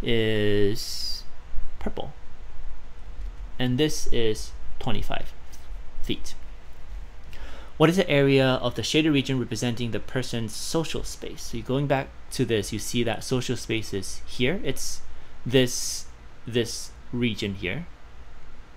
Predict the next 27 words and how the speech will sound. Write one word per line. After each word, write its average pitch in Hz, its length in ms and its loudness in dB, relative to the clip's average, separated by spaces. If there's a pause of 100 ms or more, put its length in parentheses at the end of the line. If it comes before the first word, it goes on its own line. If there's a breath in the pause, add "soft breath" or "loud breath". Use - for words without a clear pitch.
(1080)
which 120 220 -2
is, 110 240 0
I - 20 -4
should 135 240 -2
make 113 300 -2
that, 101 240 4 (120)
ooh, 247 220 -4
cool, 117 240 -4
I - 60 0
should 120 160 -2
make 110 180 0
that 104 240 0 (640 loud breath)
orange 147 540 0 (500)
because 113 480 -2
I 113 60 -2
use 135 240 4
orange 101 320 -2
to 104 60 -4
represent 92 420 -6 (340)
the 87 320 -4 (500)
radius 107 480 4
of 92 200 -4
the, 87 500 -4 (760)
the, 107 440 -4
uh, 98 140 -6
social - 340 -2
space. - 400 -8